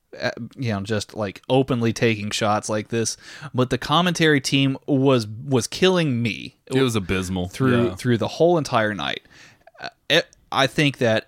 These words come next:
Speaker 1: everybody, <laughs> with exception of Nigel McGuinness,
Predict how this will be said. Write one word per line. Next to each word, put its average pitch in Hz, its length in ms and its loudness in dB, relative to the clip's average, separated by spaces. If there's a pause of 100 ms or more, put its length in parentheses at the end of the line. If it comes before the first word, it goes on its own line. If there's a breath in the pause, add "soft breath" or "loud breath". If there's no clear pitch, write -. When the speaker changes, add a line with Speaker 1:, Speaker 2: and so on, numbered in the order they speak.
Speaker 1:
everybody, 127 920 2 (420)
<laughs> - 720 -6
with 170 280 2
exception 180 600 2
of 127 280 2
Nigel 139 420 2
McGuinness, 120 640 0